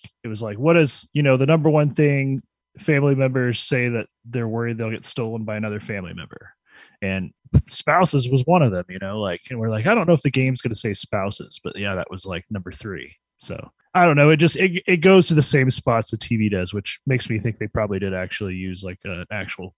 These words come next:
group of people to make these questions. I hope. But anyway, enough about Family Feud. I played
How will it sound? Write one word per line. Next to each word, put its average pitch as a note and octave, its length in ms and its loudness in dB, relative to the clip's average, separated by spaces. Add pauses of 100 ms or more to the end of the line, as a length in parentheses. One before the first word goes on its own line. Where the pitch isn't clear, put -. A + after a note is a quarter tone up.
group C3+ 240 0
of A#2 100 -6
people G2 300 -2
to G2 80 -8
make F#2+ 200 -12
these - 160 -14
questions. F#2+ 560 -12 (160)
I C#3 80 4
hope. E3+ 300 6 (120)
But D#3 140 6
anyway, G#2 460 4 (140)
enough C#3+ 200 -2
about - 260 -4
Family F2 260 -8
Feud. F2 320 -12 (140)
I C#3 280 0
played A2 800 2